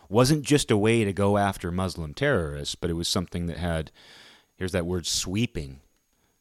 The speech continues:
It had sweeping implications for every U S citizen, and we just live with that now. As far as I know, we just live with everything that was bundled into the Patriot Act.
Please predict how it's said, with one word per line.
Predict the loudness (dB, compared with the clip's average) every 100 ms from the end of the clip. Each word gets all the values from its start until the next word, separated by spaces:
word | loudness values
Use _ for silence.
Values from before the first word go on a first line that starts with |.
| _
It | -6
had | -4 -4
sweeping | -4 -2 0 0 2 -2
implications | -2 -4 -4 -2 0 -2 -2 -8 -8
for | -6
every | -4 -2 -2
U | -2 -2 -2
S | -2
citizen, | 2 2 2 -2 -6 -6 -10 -14 -20 -20 _ -10
and | -6 -4 -4 -4 -2
we | 0
just | 2 0
live | 2 2
with | 0 -4
that | -6
now. | -8 -10 -12 -20 _ _ _ _ _ _ _ -20
As | -2
far | 6 6
as | 8
I | 6
know, | 6 4
we | 4 2
just | 2
live | 0 2 2 2
with | -4 -4 -4
everything | -4 -4 -4 -6
that |
was | -8 -10
bundled | -6 -2 0 2 0 -2
into | -6 -6
the | -6
Patriot | -2 -4 -4 -10 -10
Act. | -12 -12 -18